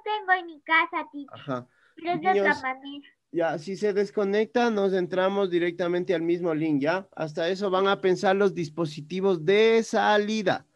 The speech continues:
Speaker 2: Recuerde, los de salida son los que le permite que la información de su computadora salga, ¿ya? Teníamos el micrófono, hasta eso le voy a poner. Listo, a ver, entonces tenemos la cámara web, ¿no es cierto? Vamos a poner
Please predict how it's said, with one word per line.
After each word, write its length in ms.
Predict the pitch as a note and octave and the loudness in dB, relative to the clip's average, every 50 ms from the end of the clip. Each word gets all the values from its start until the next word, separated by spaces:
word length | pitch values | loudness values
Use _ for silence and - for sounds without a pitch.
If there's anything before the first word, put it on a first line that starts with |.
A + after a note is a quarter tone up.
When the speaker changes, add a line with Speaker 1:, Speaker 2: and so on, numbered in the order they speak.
| _ _ _ _ _ _ _ | _ _ _ _ _ _ _
Speaker 2:
Recuerde, 520 | - C#3 C#3 C#3 E3 F3 F3 E3 D3 B2+ C3 | -6 -6 -4 0 2 2 2 2 0 -2 0
los 200 | B2+ C3 C3 C3 | -2 -2 -2 -2
de 100 | C#3 C#3+ | -4 -4
salida 460 | C#3+ E3 D3+ D3+ D#3+ F#3 F#3 F#3+ F#3+ | -4 -2 -2 -2 0 2 2 2 0
son 180 | F#3 F#3+ E3+ E3+ | 0 -2 -2 -2
los 140 | F3 E3+ - | -2 -4 -4
que 100 | - D#3 | -4 -2
le 140 | D3+ D#3 | -2 -2
permite 680 | D3+ D3+ C#3 C3 C#3 D3+ D#3+ F3+ F3+ - G3 F#3+ F#3 - _ _ _ _ _ _ _ _ _ | -2 -2 -4 -2 -2 -2 -2 -2 -2 -2 -4 -4 -4 -8 _ _ _ _ _ _ _ _ _
que 160 | - D3+ D3 | 0 2 4
la 160 | D3 D3+ D3+ | 4 6 6
información 800 | D3+ D3+ D3 D3+ D#3+ D3 C#3 D3 C#3+ D3 D3 D3+ F3 G3 G3+ G#3 | 4 4 2 0 -2 -2 0 0 0 -2 -2 -2 0 0 2 2
de 100 | G3+ G3+ | 2 0
su 160 | F#3+ G3 F3 | 0 -2 -6
computadora 920 | D3 D#3+ D#3+ D3+ D3 D3+ C#3+ D3 C#3+ C#3 C#3 C#3+ D#3+ E3+ F#3+ G3 G3 G3 - _ _ | -6 -6 -6 -4 -4 -6 -4 -2 -2 -2 -2 0 0 0 0 0 -2 -4 -8 _ _
salga, 480 | _ - - D#3+ D#3+ D#3+ D3 - A2 A2 | _ -8 -2 0 0 0 0 -2 -4 -4
¿ya? 340 | A#2 C3 D3 E3 F#3 - _ _ _ _ _ _ _ _ _ _ | -2 0 0 0 -2 -4 _ _ _ _ _ _ _ _ _ _
Teníamos 560 | - D#3 D#3 E3 F3 F#3 F#3+ G3 F#3+ F#3 F3+ | -4 -2 0 2 2 2 2 2 2 0 0
el 100 | F3+ E3 | 0 0
micrófono, 500 | E3 D#3+ D3+ D#3+ E3 E3+ E3 D#3 C#3+ C#3 | -2 -2 -2 -2 -2 -2 0 0 -2 -2
hasta 180 | D3 D3+ D#3 E3 | -2 -4 -6 -8
eso 160 | D#3 F#3 F3 | -4 -2 -2
le 100 | D#3+ D#3+ | 0 0
voy 160 | D3+ D#3+ E3 | 0 0 0
a 120 | E3 D#3+ | 0 0
poner. 160 | D3+ D3 C#3 C#3+ _ - | 0 -2 -2 -2 _ -6
Listo, 600 | A2 A2+ A2+ B2 B2 B2 A#2+ B2 - _ - G2 | -10 -6 -4 -2 -2 -2 -2 -4 -6 _ -8 -6
a 60 | F#2 | -4
ver, 260 | G#2+ A2 A2+ A2+ A2 A2+ | -4 -2 -2 -2 -2 -2
entonces 960 | A#2 A#2+ B2 - C3 C3+ C#3 D3 D3 - F3 D#3+ D#3+ D3+ D3+ - - - _ _ _ _ _ _ _ _ _ _ _ _ _ _ _ _ _ _ _ _ _ _ _ _ _ _ _ _ _ _ _ _ _ | -4 -4 -4 0 0 2 2 2 0 0 0 0 0 -2 -6 -12 -14 -16 _ _ _ _ _ _ _ _ _ _ _ _ _ _ _ _ _ _ _ _ _ _ _ _ _ _ _ _ _ _ _ _ _
tenemos 540 | - A#2+ A#2 A#2+ A#2+ A#2 A#2+ A#2+ A#2+ B2 A#2 | -8 -6 -4 -2 -2 -2 0 0 -2 -2 -2
la 160 | A#2 G#2 A2 | -4 -6 -4
cámara 440 | - B2 A#2+ B2 B2 B2 A#2+ A#2 A2+ | -2 -2 0 0 2 2 2 0 0
web, 320 | A2 A2+ A#2 A#2 G#2+ F#2+ | 0 -2 -2 -2 -2 -4
¿no 120 | G2+ G2 A2 | -6 -8 -8
es 60 | B2 | -8
cierto? 460 | - A#2+ A2+ A2 - - C3+ A#2+ E2+ | -6 -8 -8 -6 -6 -4 -4 -4 -4
Vamos 280 | D2 G#2 A#2 A2+ A2+ A2 | -6 -10 -12 -12 -14 -16
a 40 | A2 | -18
poner 460 | - - A2 A2 A2 A2+ A2+ A2+ - | -18 -16 -14 -12 -12 -10 -12 -12 -14